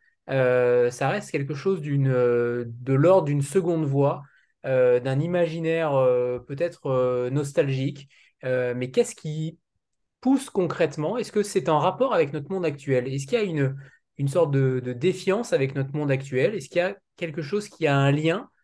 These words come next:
Ou au contraire, euh, vous considérez que pas toujours, que c'est quelque chose qui est plus, euh, euh, qui est peut-être de l'ordre de l'innommable, qu'on ne sait,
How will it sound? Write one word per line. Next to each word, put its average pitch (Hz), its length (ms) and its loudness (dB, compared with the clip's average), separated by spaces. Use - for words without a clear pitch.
Ou 156 80 0
au 180 60 6
contraire, 175 560 -2
euh, 135 200 0
vous 135 120 -4
considérez 139 580 -2
que 139 580 2
pas 208 140 -6
toujours, 160 520 -2
que - 80 -20
c'est 139 80 -10
quelque 139 240 -2
chose 175 240 -2
qui - 160 -2
est 139 60 4
plus, 185 320 0
euh, 147 180 4
euh, 117 920 2
qui - 80 -14
est - 40 -8
peut-être 139 280 -2
de 127 100 2
l'ordre 135 380 6
de 110 360 -2
l'innommable, 127 600 0
qu'on 135 120 -6
ne 127 60 -6
sait, - 220 -6